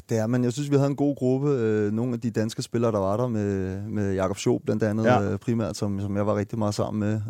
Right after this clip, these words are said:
Speaker 1: Øh, og så var der en Anders Egholm og Williamur, som, øh,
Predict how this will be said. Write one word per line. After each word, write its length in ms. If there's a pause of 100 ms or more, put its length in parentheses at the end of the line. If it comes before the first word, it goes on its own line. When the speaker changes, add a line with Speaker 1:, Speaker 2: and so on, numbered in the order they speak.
(140)
Speaker 1:
Øh, 160
og 60
så 80
var 100
der 60
en 80
Anders 240
Egholm 420
og 240 (400)
Williamur, 440
som, 300
øh, 320